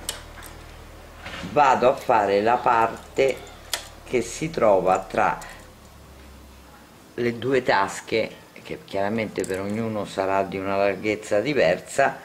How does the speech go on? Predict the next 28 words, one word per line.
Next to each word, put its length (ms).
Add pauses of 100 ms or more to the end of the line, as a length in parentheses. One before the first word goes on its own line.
(580)
ma 260
io 180
mi 160
trovo 380
nella 300
condizione 840
di 120
aver 260
montato 560
la 120
prima. 400 (800)
Dopo 380
si 200
tratterà 480
solo 340
di 140
cucire 520
questo 560
lato, 360
i 280
due 240
laterali 720 (360)
sono 400
pronti, 600 (460)
vi 160
mostro 460
come 260
fare. 400